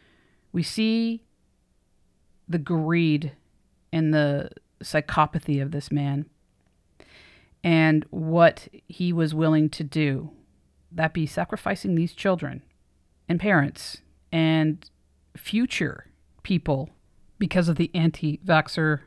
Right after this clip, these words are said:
movement that resulted after this. So, um, hold on to your hats. It's going to be informative and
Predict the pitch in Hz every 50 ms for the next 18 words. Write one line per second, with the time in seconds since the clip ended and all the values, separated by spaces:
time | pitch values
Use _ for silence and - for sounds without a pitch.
0 | _ _ _ _ _ - - 185 175 160 147 139 - 135 135 - - - 180 165
1 | 151 143 143 160 156 147 139 147 139 147 143 - 139 131 - 147 - - - 135
2 | 135 135 - - - - - - _ _ _ - - - - - - - - -
3 | - - - _ _ _ _ _ _ - - - 214 190 135 123 - - - -
4 | - - _ _ _ _ _ - - _ _ 156 147 143 143 143 143 139 139 135
5 | 139 143 135 135 - - _ _ - - 175 160 160 156 156 - 160 147 143 127
6 | 151 143 139 139 143 - - - - - 151 143 143 - - - 147 139 139 135
7 | - 143 139 139 135 131 131 127 131 131 123 - - 143 143 139 - 156 143 147
8 | 156 165 180 196 202 208 202 - - - 175 156 147 151 151 151 156 160 160 165
9 | 160 156